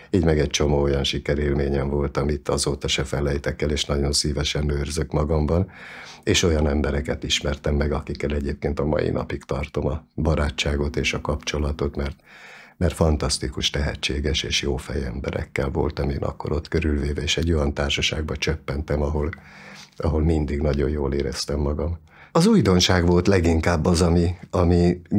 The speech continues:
akkoriban mindenkit motivált, mert hiszen, ö, a programozók, tehát akik, ö, akik a, a dolog lelkét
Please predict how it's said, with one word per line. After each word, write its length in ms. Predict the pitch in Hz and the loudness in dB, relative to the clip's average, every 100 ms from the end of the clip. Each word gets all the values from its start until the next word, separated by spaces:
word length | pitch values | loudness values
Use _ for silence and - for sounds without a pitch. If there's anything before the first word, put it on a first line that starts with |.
| 95 | 2
akkoriban 580 | 101 90 - 87 87 85 | 2 0 2 2 4 4
mindenkit 520 | 98 90 85 78 80 | 4 4 4 2 2
motivált, 600 | 82 78 82 80 87 87 | 2 2 2 2 2 2
mert 220 | 92 87 | 0 2
hiszen, 440 | - 87 98 98 98 - - - - - - - - | 2 2 4 2 -2 -16 -20 -20 -20 -20 -20 -20 -4
ö, 340 | 107 104 104 - | 2 4 4 2
a 100 | - | 0
programozók, 880 | - 139 113 95 87 76 82 73 - | 4 4 6 6 4 4 2 0 0
tehát 340 | 80 80 85 | 0 2 2
akik, 340 | 82 - 90 98 | 0 0 0 2
ö, 200 | 95 95 | 4 2
akik 340 | - 95 98 90 | 2 0 0 2
a, 160 | 98 95 98 - _ _ _ _ _ _ - | 4 4 0 -4 _ _ _ _ _ _ -8
a 100 | - | 0
dolog 300 | 90 110 95 | 4 6 6
lelkét 680 | 92 104 95 80 80 71 - | 6 6 4 4 0 -2 -8